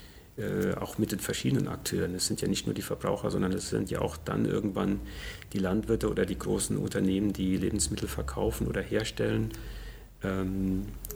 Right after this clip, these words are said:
es geht natürlich, äh, auch darum, dass wir, äh, diesen Diskurs begleiten.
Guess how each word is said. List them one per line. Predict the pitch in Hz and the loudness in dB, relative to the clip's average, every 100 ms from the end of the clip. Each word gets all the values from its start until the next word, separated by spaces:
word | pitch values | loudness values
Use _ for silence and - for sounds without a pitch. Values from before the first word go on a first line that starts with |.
| - | -8
es | 117 - - | -6 -6 -4
geht | - 101 | -4 0
natürlich, | 110 101 101 104 98 - - | 2 2 0 0 0 -2 0
äh, | 104 98 | 2 2
auch | 98 95 | 0 -2
darum, | - 95 98 98 | -2 0 2 2
dass | 98 95 - | 2 0 0
wir, | 101 98 98 98 98 - | 2 2 2 2 2 0
äh, | 104 - | -6 -4
diesen | - 92 - - 67 | 0 2 2 0 0
Diskurs | - - - 110 120 160 | 2 2 0 2 4 4
begleiten. | - 135 - 110 120 135 156 160 165 | 2 -2 0 0 2 0 2 2 0